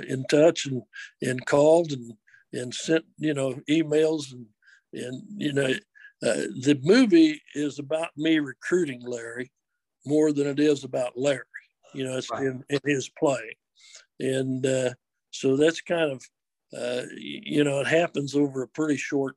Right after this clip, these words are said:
Speaker 1: time. And, uh, of course, they've dramatized it, you know, as they do.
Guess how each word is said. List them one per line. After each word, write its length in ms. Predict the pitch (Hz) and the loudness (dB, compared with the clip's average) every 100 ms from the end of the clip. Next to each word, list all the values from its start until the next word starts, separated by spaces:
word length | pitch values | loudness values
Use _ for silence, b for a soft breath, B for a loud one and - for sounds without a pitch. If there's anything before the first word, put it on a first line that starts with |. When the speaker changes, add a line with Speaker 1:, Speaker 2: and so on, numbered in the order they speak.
| - | -12
Speaker 1:
time. 420 | 143 139 135 143 | -8 -4 -2 -4
And, 80 | 120 - _ B B B _ - | -6 -12 _ B B B _ -4
uh, 160 | 120 120 _ _ _ | -4 -4 _ _ _
of 160 | 131 131 | -6 0
course, 340 | 175 160 143 | 4 4 4
they've 320 | 151 156 147 135 131 - | 2 4 2 -2 -20 -12
dramatized 840 | 143 165 165 147 - 127 131 131 127 | -2 0 0 -4 -6 -4 -2 -4 -6
it, 140 | 147 147 | -8 -6
you 160 | 151 143 | -8 -6
know, 220 | 135 131 | -4 -2
as 220 | 135 131 | -2 -2
they 160 | 143 139 | -2 -2
do. 360 | 135 139 127 | -2 -4 -4